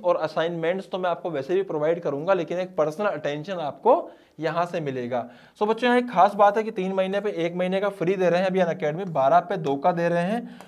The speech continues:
चौबीस पे तेईस का फ्री दे रहे, तीन महीने का फ्री दे रहे हैं। तो बच्चे बहुत बड़ी एक अच्छी हमारे पास ऑफर चल रही है यहाँ पे,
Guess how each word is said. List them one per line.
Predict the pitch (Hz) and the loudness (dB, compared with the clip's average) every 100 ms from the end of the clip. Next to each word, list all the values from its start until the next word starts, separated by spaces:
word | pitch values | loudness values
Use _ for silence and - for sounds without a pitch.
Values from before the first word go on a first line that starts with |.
| _ | _
चौबीस | 165 165 202 | 0 0 -2
पे | - | -2
तेईस | 160 165 151 160 | 0 2 0 -2
का | 160 | -4
फ्री | 214 156 170 | -4 -2 -2
दे | 147 | -2
रहे, | 127 | -6
तीन | 123 165 | -4 -4
महीने | 170 143 156 | -2 -4 -4
का | 214 | -4
फ्री | 240 175 | -4 -2
दे | 170 139 | -2 -4
रहे | 123 | -6
हैं। | 117 117 - - - | -12 -18 -20 -14 -6
तो | |
बच्चे | 214 220 254 240 | -4 -2 -2 -2
बहुत | 160 151 190 220 | 0 0 2 0
बड़ी | 185 165 196 | 0 2 2
एक | 208 196 190 | 0 -2 -4
अच्छी | 175 160 - 202 | -6 -8 -10 -6
हमारे | 180 165 175 | -4 -2 -2
पास | 185 185 - | -4 -6 -8
ऑफर | 135 180 | -2 -2
चल | 180 156 | -2 -4
रही | 156 160 | -2 -2
है | 180 | -2
यहाँ | 170 135 | -4 -4
पे, | - 247 | -4 -6